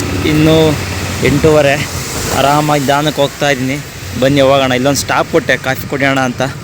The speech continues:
ಕಾಫಿ ಕುಡ್ಕೊಂಡು ಮತ್ತೆ ಜರ್ನಿ ಸ್ಟಾರ್ಟ್ ಮಾಡ್ತೀನಿ. ನೋಡಿ ಚೆನ್ನಾಗಿದೆ ಮಾತ್ರ ವೆದರ್.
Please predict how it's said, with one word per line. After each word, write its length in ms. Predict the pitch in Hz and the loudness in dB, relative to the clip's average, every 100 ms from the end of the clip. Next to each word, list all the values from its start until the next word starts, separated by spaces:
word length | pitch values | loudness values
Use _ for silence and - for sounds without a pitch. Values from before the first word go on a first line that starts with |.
| - - - - | -10 -6 -4 -2
ಕಾಫಿ 240 | 143 156 | -2 -2
ಕುಡ್ಕೊಂಡು 640 | - 156 196 208 - - 131 | 0 0 0 -2 -4 -10 -4
ಮತ್ತೆ 340 | 123 - 190 - - - | -4 0 0 0 -6 -2
ಜರ್ನಿ 200 | 147 151 | 0 0
ಸ್ಟಾರ್ಟ್ 300 | 143 147 147 | 0 -2 0
ಮಾಡ್ತೀನಿ. 340 | 147 135 131 113 - - - - - - - - - - | -2 -2 -4 -6 -8 -8 -6 -4 -2 0 0 2 0 2
ನೋಡಿ 140 | 165 147 - - - - - - | 0 0 -2 -4 -4 0 2 2
ಚೆನ್ನಾಗಿದೆ 340 | - 160 165 147 | 2 2 4 2
ಮಾತ್ರ 240 | 131 127 - - 127 | 2 -2 -6 -8 -2
ವೆದರ್. 260 | 127 135 | 2 2